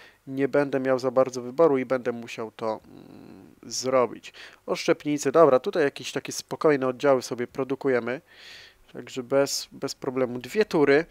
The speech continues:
Ale co to jest za oddział? Urkowi miotacze bomb.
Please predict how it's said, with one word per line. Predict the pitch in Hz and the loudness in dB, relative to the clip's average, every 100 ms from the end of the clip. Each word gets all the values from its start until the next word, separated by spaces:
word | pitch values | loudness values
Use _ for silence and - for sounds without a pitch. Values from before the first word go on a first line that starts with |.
| - - - | -12 -20 -12
Ale | 151 165 - | -8 -8 -4
co | 233 220 | -4 0
to | 233 | 2
jest | 226 202 | 2 0
za | 220 | 0
oddział? | - 214 165 151 139 127 - _ _ - - - - - - - _ _ _ _ _ _ _ _ | 4 4 4 6 6 6 -6 _ _ -20 -20 -20 -20 -20 -20 -20 _ _ _ _ _ _ _ _
Urkowi | 175 165 196 185 | -4 2 2 2
miotacze | 180 185 185 - 165 | 0 0 0 -6 -4
bomb. | 151 175 151 | 8 10 10